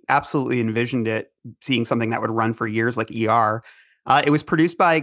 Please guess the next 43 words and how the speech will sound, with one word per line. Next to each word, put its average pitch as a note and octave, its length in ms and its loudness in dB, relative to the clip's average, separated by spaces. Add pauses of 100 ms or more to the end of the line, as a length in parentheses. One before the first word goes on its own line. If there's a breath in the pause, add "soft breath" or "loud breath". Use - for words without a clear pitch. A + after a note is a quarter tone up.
uh, A#2+ 200 2
Mark B2+ 360 0
Carliner, C3 600 -6
who C3+ 140 -6
also C3+ 460 2
worked A2+ 300 -2
with A#2+ 100 -6
King A#2+ 240 -2
on A2+ 100 0
the A2 60 0
Shining B2 440 0
miniseries, A#2+ 640 -2
the A#2 60 -6
ninety-seven G#2+ 540 -2
one, G#2+ 300 0 (320 soft breath)
Storm C3+ 240 2
of C3+ 40 4
the C3+ 60 2
Century, A#2 560 -2
and A2 180 -4
Rose A#2 220 -6
Red. - 320 -6 (320 loud breath)
So F3 320 6
they F#3 160 4
had A3+ 100 4
a G#3+ 60 4
long D3 220 4
relationship B2+ 500 -2
with A#2+ 100 -6
A A#2 120 0
B A#2 120 -4
C, A2 300 -4 (880)
and D3 220 4
A C#3 140 2
B C#3+ 120 4
C C#3+ 200 0
was B2+ 160 -4
really B2+ 160 -2
high B2+ 260 2
on A2+ 400 -2
this A#2+ 180 -6
collaboration A#2+ 600 0
because, A2+ 480 -2